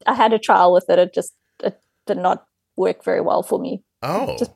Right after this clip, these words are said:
Speaker 1: my personal <laughs> experience with it was not very good.
Speaker 2: Well, we're just
Speaker 1: So
Speaker 2: looking
Speaker 1: I
Speaker 2: for, we're just looking for your personal experience. So the Guardian
Speaker 1: Yeah.
Speaker 2: three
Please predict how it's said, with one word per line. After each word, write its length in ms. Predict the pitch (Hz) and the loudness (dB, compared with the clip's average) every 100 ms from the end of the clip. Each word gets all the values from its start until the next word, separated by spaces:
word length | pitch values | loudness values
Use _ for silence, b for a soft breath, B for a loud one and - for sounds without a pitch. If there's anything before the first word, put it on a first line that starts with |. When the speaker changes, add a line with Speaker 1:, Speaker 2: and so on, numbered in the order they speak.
| - | -6
Speaker 1:
my 100 | - | -2
personal 440 | 285 208 226 190 | 2 0 0 -4
<laughs> 80 | 190 | -4
experience 580 | - 208 - 285 220 - | -2 4 4 4 2 2
with 200 | 262 240 | 2 2
it 140 | 214 | 0
was 220 | 220 220 | 2 2
not 200 | 220 190 | 0 -4
very 200 | - 196 | -2 -2
good. 220 | - 156 - - | -2 -4 -6 -4
Speaker 2:
Well, 160 | 170 175 | -2 0
we're 80 | |
just 200 | 202 233 | 0 0
Speaker 1:
So 80 | - | 0
Speaker 2:
looking 160 | 180 143 | 2 2
Speaker 1:
I 60 | |
Speaker 2:
for, 160 | - - _ | -2 -6 _
we're 120 | - 202 | -10 -8
just 200 | 226 190 | -6 -6
looking 200 | 143 113 | -6 -4
for 100 | 90 | -4
your 80 | |
personal 300 | 76 76 - | -4 -6 -8
experience. 360 | 71 - 78 95 | -10 -8 -8 -6
So 100 | 139 | -6
the 120 | 120 | -4
Guardian 420 | 104 127 160 185 | 0 0 2 0
Speaker 1:
Yeah. 180 | 151 110 | -2 -2
Speaker 2:
three 460 | 143 156 110 90 82 | 0 2 2 -2 -6